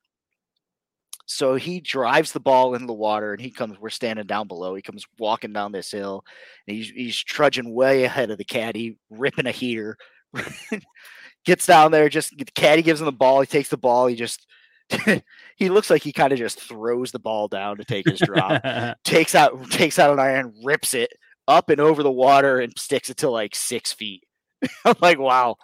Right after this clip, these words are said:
Speaker 1: that is golf right there." <laughs>
Speaker 2: Did you, yeah. Uh, oh man, there's another really good conversation about how golf is such an up and down. You hit two really good shots and blow a hole, or two really bad shots and really still make par. Let's talk about that next time. It's a fun chat.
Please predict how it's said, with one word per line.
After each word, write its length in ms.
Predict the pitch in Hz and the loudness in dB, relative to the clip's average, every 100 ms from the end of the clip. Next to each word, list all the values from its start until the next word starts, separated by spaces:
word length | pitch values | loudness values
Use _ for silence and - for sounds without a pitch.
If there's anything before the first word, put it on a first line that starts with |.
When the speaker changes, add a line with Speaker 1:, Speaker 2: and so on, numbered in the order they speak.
| - | -2
Speaker 1:
that 300 | 147 160 165 | 6 8 8
is 160 | 143 | 4
golf 420 | 120 135 113 110 | -2 -2 -2 -8
right 220 | 117 110 - | -8 -8 -6
there." 280 | 113 107 110 - 151 - | -4 -4 -8 -12 -12 -12
<laughs> 280 | - - | -14 -2
Speaker 2:
Did 200 | 143 131 117 | 2 2 4
you, 480 | 143 143 143 143 - _ _ - | 4 6 4 2 -2 _ _ -8
yeah. 600 | 127 117 104 87 73 104 _ _ _ _ _ _ | -4 -2 -2 -4 -8 -14 _ _ _ _ _ _
Uh, 480 | - 110 107 107 107 - | -6 -4 -4 -4 -6 -6
oh 240 | 127 123 | -2 -2
man, 280 | 117 120 120 | -2 -4 -4
there's 140 | 123 123 | -4 -4
another 300 | 131 131 120 | -4 -4 -6
really 340 | 107 113 117 | -6 -4 -4
good 220 | 110 110 | -4 -8
conversation 800 | - 110 110 104 110 110 117 110 92 | -6 -8 -6 -8 -6 -6 -6 -6 -8
about 220 | 90 92 | -8 -8
how 200 | 101 92 | -6 -6
golf 420 | 87 92 95 92 | -6 -6 -6 -8
is 140 | 104 - | -10 -8
such 360 | - 92 - | -6 -8 -8
an 80 | 90 | -10
up 180 | 85 - | -10 -10
and 140 | 92 87 | -10 -8
down. 360 | 87 87 90 | -6 -6 -8
You 160 | 92 98 | -8 -4
hit 220 | 107 - _ _ _ _ _ _ _ _ _ _ | -4 -6 _ _ _ _ _ _ _ _ _ _
two 200 | - 131 | -6 0
really 240 | 120 113 104 | 2 2 2
good 220 | 104 98 | 0 -4
shots 340 | - 101 98 | -2 -2 -4
and 140 | 95 85 | -8 -8
blow 280 | 92 95 101 | -6 -4 0
a 20 | |
hole, 200 | 113 113 | 0 0
or 120 | 98 | -2
two 180 | - 107 | -6 -8
really 220 | 101 95 | -6 -6
bad 340 | 85 85 90 | -4 -6 -6
shots 380 | - 95 92 - | -6 -6 -6 -8
and 80 | 92 | -10
really 260 | 92 92 - | -8 -8 -10
still 260 | - 107 | -8 -6
make 220 | 98 92 - | -6 -8 -6
par. 220 | 95 101 | -4 -2
Let's 200 | 262 - | -4 0
talk 160 | 202 | 0
about 160 | 202 196 | 2 2
that 120 | 165 | 2
next 200 | 139 139 | 0 -4
time. 240 | - 76 87 | -6 -8 -6
It's 100 | - | -8
a 60 | |
fun 280 | 107 107 107 | -6 -6 -6
chat. 360 | 107 95 73 - | -6 -8 -8 -12